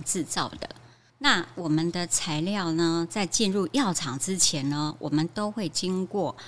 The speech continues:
严格的原料检验，为品质把关。那而且我们的龟板哈，就像刚刚所述，哈，我们只取用腹部的部分，哈，但是呢，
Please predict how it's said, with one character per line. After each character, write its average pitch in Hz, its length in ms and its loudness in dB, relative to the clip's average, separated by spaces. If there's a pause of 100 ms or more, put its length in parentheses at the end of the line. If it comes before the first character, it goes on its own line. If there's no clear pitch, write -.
(280)
严 180 340 4
格 147 320 -4
的 143 240 -2 (100)
原 165 300 0
料 208 200 0
检 143 360 -2
验， 160 260 -2
为 180 140 -4
品 - 220 -8
质 151 160 -6
把 113 280 -10
关。 147 240 -2 (600)
那 196 260 -2 (100)
而 196 140 2
且 185 360 2
我 156 140 -2
们 156 180 2
的 160 120 -2
龟 190 300 -4
板 - 260 -8
哈， 151 280 -4
就 180 120 -4
像 165 240 0
刚 170 200 0
刚 165 220 0
所 - 220 0
述， - 320 -4 (320)
哈， 135 240 -8
我 160 160 -8
们 151 160 -2
只 170 180 -2
取 - 240 0
用 151 320 -2 (180)
腹 196 200 -4
部 156 240 -6
的 - 80 -4
部 160 200 -2
分， - 280 -2 (360)
哈， 127 220 -6 (320)
但 214 180 -6
是 196 200 0
呢， 170 260 -4